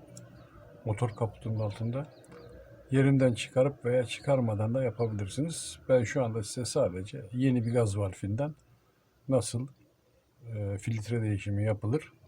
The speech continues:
onu göstereceğim. Filtre de, e, şu gördüğünüz kapağın altında. Küçük bir filtresi vardır. E, aşağı yukarı yirmi bin kilometrede değişmesi gerekiyor.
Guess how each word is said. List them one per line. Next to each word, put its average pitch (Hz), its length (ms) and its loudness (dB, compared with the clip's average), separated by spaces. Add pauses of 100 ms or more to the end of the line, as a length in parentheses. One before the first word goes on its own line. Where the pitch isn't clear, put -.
(140)
onu 120 180 2
göstereceğim. 95 520 -4
Filtre 143 540 -4
de, 135 80 2 (140)
e, 110 380 -2 (280)
şu - 340 -8
gördüğünüz 135 420 4
kapağın 123 360 6
altında. 98 440 -2 (1900)
Küçük - 380 -6
bir 107 40 -6
filtresi 104 560 -4
vardır. 107 360 -4 (1120)
E, 104 40 -6
aşağı 104 560 0
yukarı 135 420 0 (100)
yirmi 135 380 4
bin 113 140 4
kilometrede 120 720 0
değişmesi 113 520 -2
gerekiyor. 101 420 -6